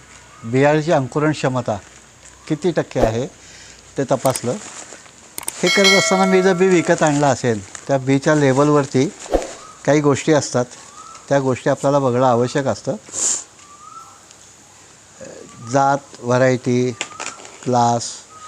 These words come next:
अ, बॅच नंबर,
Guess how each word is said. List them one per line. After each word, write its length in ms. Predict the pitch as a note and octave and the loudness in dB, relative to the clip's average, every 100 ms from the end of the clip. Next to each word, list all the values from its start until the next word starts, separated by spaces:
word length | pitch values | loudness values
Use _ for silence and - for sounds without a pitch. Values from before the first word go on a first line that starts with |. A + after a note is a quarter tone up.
| - - - - - - - A2+ | -20 -20 -20 -20 -20 -20 -12 -6
अ, 240 | A2+ A2+ G#2+ - G#2 - - - | -2 -2 -6 -12 -20 -20 -20 -18
बॅच 320 | G#2+ C3 C#3 - | -2 0 0 -2
नंबर, 400 | A#2+ A2+ A2+ | -4 0 0